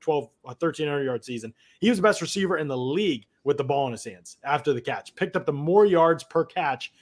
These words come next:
after the catch than any other receiver in the league. Crazy numbers. He was good and productive in that way last year. I think as the offense comes back to kind of a comprehensive,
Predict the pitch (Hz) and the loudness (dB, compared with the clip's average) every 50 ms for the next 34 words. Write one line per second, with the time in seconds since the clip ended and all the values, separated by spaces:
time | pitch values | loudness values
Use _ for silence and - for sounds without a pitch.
0 | _ _ _ - 165 180 196 180 - - 165 143 135 139 151 143 139 131 - 143 | _ _ _ 4 6 6 6 4 2 -2 -2 0 0 -2 -2 -4 -4 -6 -6 -10
1 | 123 - 165 170 175 170 151 143 139 135 - 160 160 139 131 120 131 123 113 110 | -6 -4 -2 -2 0 2 2 0 0 -2 -4 -6 -6 -4 -4 -6 -6 -8 -8 -6
2 | 117 139 143 120 98 - _ _ _ _ _ _ _ _ _ _ - - 214 226 | -4 -4 -4 -4 -6 -10 _ _ _ _ _ _ _ _ _ _ 2 6 6 6
3 | 233 156 147 143 139 143 139 123 - - - - - _ _ _ _ _ - 170 | 6 4 0 -2 -2 -4 -4 -4 -8 -12 -14 -16 -16 _ _ _ _ _ 2 2
4 | 202 196 165 151 117 110 151 190 226 233 208 190 151 127 156 160 190 208 208 190 | 4 4 2 0 0 4 10 12 12 12 12 8 4 4 4 4 4 4 2 0
5 | 165 156 151 151 151 - 151 143 135 139 147 151 170 - - - 151 147 143 127 | 0 0 0 0 0 0 0 0 2 0 0 0 0 -2 -4 -4 -2 -2 0 0
6 | 139 151 127 175 165 135 147 123 110 120 131 156 175 180 170 - 151 139 135 - | -2 -2 -2 -2 0 0 -2 -2 -2 -2 2 4 6 4 4 2 -4 -6 -6 -6
7 | - 147 135 117 107 147 135 143 139 - - 131 131 143 135 127 120 117 _ _ | -8 -8 -8 -6 -4 -4 -2 -2 -4 -6 -10 -8 -8 -6 -6 -6 -8 -10 _ _
8 | _ _ _ _ _ 147 131 127 - - 170 175 170 135 123 143 135 131 147 147 | _ _ _ _ _ -10 -10 -10 -4 0 2 2 2 2 -2 -4 -4 -4 -4 -6
9 | 143 127 - 143 135 135 131 131 123 123 | -6 -8 -6 -4 -4 -2 -2 -4 -6 -10